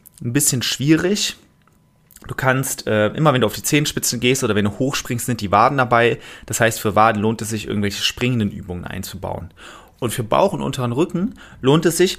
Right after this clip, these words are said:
Planks einzubauen. Also du gehst in diese Plankenhaltung, quasi in die Liegestützposition, allerdings abstützen auf den Unterarmen eher,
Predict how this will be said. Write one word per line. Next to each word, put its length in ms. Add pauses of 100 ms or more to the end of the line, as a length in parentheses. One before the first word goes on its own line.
(160)
Planks 380
einzubauen. 580
Also 200
du 80
gehst 220
in 80
diese 180
Plankenhaltung, 680
quasi 400
in 200
die 120
Liegestützposition, 1120
allerdings 360
abstützen 500
auf 140
den 80
Unterarmen 640
eher, 340